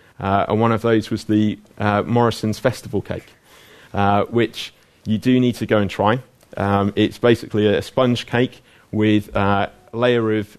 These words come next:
cream and then a layer of custard, uh,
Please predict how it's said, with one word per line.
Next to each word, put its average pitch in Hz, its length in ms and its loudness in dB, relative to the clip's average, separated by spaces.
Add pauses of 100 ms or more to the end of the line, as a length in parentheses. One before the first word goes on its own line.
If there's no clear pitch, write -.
(120)
cream 123 500 2
and 95 200 -2
then 98 140 -2
a 98 80 0
layer 107 220 4
of 98 160 -6
custard, - 680 2 (380)
uh, 98 160 0